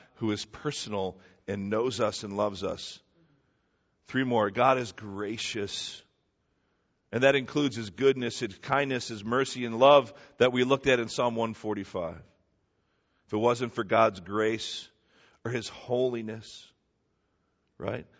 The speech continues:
we wouldn't even be able to approach him. But because of his holiness, so therefore we need his grace in order to do that. God is truth. He not only speaks the truth,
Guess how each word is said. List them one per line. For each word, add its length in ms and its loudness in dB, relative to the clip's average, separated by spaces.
we 100 2
wouldn't 240 2
even 160 -4
be 80 6
able 140 2
to 200 2
approach 720 0
him. 220 -10
But 160 -2
because 380 4
of 80 -2
his 120 -4
holiness, 420 -6
so 100 -8
therefore 340 -2
we 140 -4
need 480 -4
his 240 -4
grace 560 -6
in 80 -10
order 160 -6
to 80 -14
do 160 -8
that. 240 -4
God 380 12
is 200 10
truth. 460 0
He 140 0
not 160 12
only 200 2
speaks 520 -4
the 100 0
truth, 420 -4